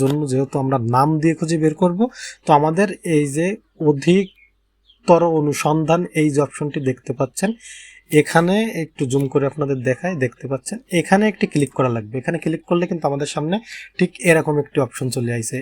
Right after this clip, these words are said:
এখানে দেখেন মালিকের নাম, তো এখানে শুধুমাত্র আপনি নাম দিয়ে, অর্থাৎ আপনার বাবার নাম দিয়ে বা দাদার নাম দিয়ে যে নামের জমি খুঁজতে চাচ্ছেন মৌজায়, যে মৌজায়, যেরকম এই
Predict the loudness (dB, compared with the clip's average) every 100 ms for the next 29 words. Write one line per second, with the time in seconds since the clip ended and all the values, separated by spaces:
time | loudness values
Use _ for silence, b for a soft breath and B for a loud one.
0 | -8 -4 -2 0 -2 -2 0 0 0 -2
1 | -2 0 0 -2 -10 _ B B B B
2 | 0 2 2 2 2 2 0 4 4 4
3 | -2 0 2 2 0 -2 2 2 2 -2
4 | -4 -4 -6 -6 -2 -4 -4 -8 -2 0
5 | 0 -2 -4 -4 -4 -4 -4 -4 -4 -4
6 | -4 -6 -6 -6 -6 -6 -6 -8 B B
7 | B -8 0 2 4 2 0 -2 -2 2
8 | 2 2 0 0 0 0 -2 -4 -4 -2
9 | -4 -2 -4 -4 -6 -2 -2 0 0 0
10 | -4 -4 -4 0 0 0 -4 -6 -8 -10
11 | B B B B B 0 2 0 -4 0
12 | 2